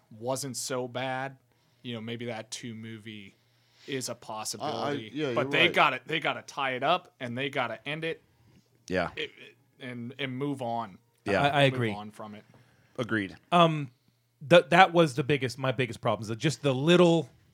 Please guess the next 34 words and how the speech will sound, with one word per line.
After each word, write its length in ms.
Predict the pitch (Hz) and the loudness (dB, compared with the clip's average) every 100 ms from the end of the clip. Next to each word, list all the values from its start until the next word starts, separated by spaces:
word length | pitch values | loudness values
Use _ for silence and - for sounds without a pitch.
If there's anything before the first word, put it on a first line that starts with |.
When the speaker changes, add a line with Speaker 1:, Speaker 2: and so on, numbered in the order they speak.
| _ _ - | _ _ -6
Speaker 4:
how 260 | - 147 | 4 6
we, 400 | 143 151 143 131 - _ _ _ _ _ _ _ _ _ _ _ _ _ _ - | 6 2 -2 -4 -10 _ _ _ _ _ _ _ _ _ _ _ _ _ _ 0
that's 180 | 151 - | 2 4
how 120 | 180 | 2
we're 80 | 160 | 2
gonna 140 | 151 | -2
fix 240 | - 143 - | -4 -4 -6
it. 120 | - _ _ _ _ _ _ _ _ _ | -14 _ _ _ _ _ _ _ _ _
For 280 | - 185 175 | 4 6 6
instance, 500 | 175 143 104 - - _ _ _ _ _ _ _ _ _ _ _ - - _ _ _ - - - _ _ _ _ - | 2 -2 -6 -8 -12 _ _ _ _ _ _ _ _ _ _ _ -20 -20 _ _ _ -14 -12 -16 _ _ _ _ 6
I 180 | 170 214 | 8 8
do 160 | 185 | 6
not 260 | 185 175 165 | 4 2 4
like, 440 | 156 139 - - _ _ | 4 4 0 -14 _ _
I 80 | 143 | 0
do 120 | 135 | 2
not 280 | 151 156 165 | 4 6 4
like, 220 | 139 123 - | 2 0 -2
my 140 | 139 160 | -4 -2
biggest 380 | 104 160 156 - | 0 0 0 -6
complaint 300 | 143 147 135 | -4 -2 -2
in 60 | |
this, 180 | 120 117 | -4 -4
I 120 | - 156 | -4 -2
do 100 | 180 | 0
not 220 | 170 151 | 0 2
like 240 | 147 139 | 2 2
how 480 | - 147 139 135 123 _ _ _ _ _ - | 0 2 4 2 -2 _ _ _ _ _ -4
they 200 | 127 156 | 0 0
just 280 | 123 165 - | 0 -2 -2
kind 320 | 165 175 165 | 0 0 2
of 240 | 156 - | 0 -2
created 560 | - 170 143 139 175 196 | -6 -2 2 2 2 2
something 480 | 254 240 254 262 | 0 0 -2 -6